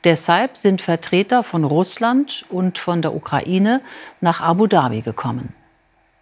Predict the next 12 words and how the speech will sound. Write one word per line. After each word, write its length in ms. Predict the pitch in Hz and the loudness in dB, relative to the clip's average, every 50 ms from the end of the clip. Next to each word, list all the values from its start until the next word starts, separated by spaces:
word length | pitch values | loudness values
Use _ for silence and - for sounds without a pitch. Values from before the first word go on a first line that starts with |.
| _ _ _ _ - | _ _ _ _ -2
Auch 180 | - 151 143 - | 0 0 2 2
Vertreter 600 | - 160 143 147 - - 170 165 156 - 151 139 | 0 -2 -2 -2 0 0 0 0 0 0 -2 -2
von 200 | - 156 151 143 | 0 0 0 2
den 180 | 139 139 139 | 2 0 0
U 160 | - 143 143 135 | -2 -2 -2 -2
S 200 | 135 135 - - | -2 -4 -4 0
A 240 | 160 175 180 170 | 2 4 4 4
sind 260 | 147 143 135 131 127 - | 2 2 0 0 0 0
bei 140 | 135 131 | 0 2
dem 120 | 135 135 131 | 2 0 0
Treffen 360 | - - 143 135 - 139 131 | 0 0 -2 0 2 2 2
dabei. 460 | 139 135 135 139 135 131 135 135 120 | 2 2 2 2 2 2 2 0 -2